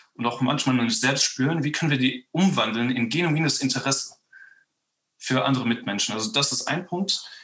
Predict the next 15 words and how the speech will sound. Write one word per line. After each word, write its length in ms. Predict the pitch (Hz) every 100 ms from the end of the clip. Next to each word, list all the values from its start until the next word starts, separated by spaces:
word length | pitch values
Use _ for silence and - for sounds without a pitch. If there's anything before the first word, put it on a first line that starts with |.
| _
die 60 | 131
Frage 320 | - 127 151
nach 160 | 135 127
der, 260 | 117 110
der 200 | 107 107
Wahrnehmung 600 | 117 151 160 117 104 104 - _ _
unserer 240 | - 117 117
Mitmenschen 540 | 123 - 117 117 -
in 160 | - 185
der 80 | 131
Nachbarschaft, 580 | 120 139 117 - 110
in 80 | 110
der 140 | 110 110
wir 180 | 101
wohnen. 400 | 95 123 185 -